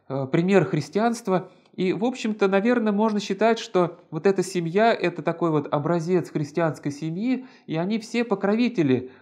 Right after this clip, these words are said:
подлинного, э, семейного счастья. Вот, кстати, у него тоже брат Григорий Нисский, Нисский с двумя «с», от города Ниссы, где он был епископом. Он тоже прославлен в лике святых, и там ещё тоже, э, это не... ещё были святые у них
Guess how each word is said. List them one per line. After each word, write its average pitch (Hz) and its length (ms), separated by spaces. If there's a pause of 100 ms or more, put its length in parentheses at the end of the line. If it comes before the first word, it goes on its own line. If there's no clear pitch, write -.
(140)
подлинного, 143 720 (220)
э, 131 160
семейного 160 560
счастья. 214 440
Вот, 160 80
кстати, 160 300
у 156 40
него 151 220
тоже 147 280
брат 208 360 (200)
Григорий 170 540
Нисский, 180 840 (300)
Нисский 214 720
с 147 60
двумя 175 420
«с», 190 320
от 143 240
города 151 400
Ниссы, 190 720 (200)
где 147 240
он 156 180
был 165 260 (120)
епископом. 160 760
Он 151 160
тоже 175 220
прославлен 156 560
в - 20
лике 156 220
святых, 143 480
и 135 40
там 123 220
ещё 127 320
тоже, 139 400 (500)
э, - 60 (240)
это 147 220
не... 170 160 (240)
ещё 170 340
были 143 460
святые 147 400
у 120 80
них 110 280